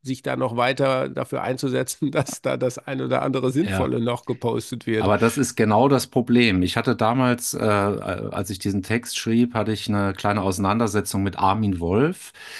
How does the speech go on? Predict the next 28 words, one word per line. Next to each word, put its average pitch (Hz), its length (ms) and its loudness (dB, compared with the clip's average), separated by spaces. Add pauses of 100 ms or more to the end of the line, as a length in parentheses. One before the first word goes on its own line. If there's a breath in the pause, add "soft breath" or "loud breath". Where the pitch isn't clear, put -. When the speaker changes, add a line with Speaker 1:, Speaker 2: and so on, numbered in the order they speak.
(220 loud breath)
Speaker 2:
Wir 104 100 -2
haben 104 120 2
uns 98 160 0
dazu 95 300 0
so 92 100 0
ein 90 60 4
bisschen 101 260 -4
hin 98 120 0
und 95 120 0
her 98 220 0
gemailt 117 600 2
und 95 320 -2
der 98 140 2
war 104 340 2
eben 107 220 2
auch 113 160 2
der - 120 0
Speaker 1:
Der - 20 4
Speaker 2:
Überzeugung, 143 500 8 (100)
dass - 20 -4
Speaker 1:
österreichische 131 320 6
Medienstar 117 1080 2
von 120 160 -4
Speaker 2:
Ja, 120 240 4
Speaker 1:
O 113 180 8
R 127 220 4
F. - 0 -
Speaker 2:
de-, 113 140 2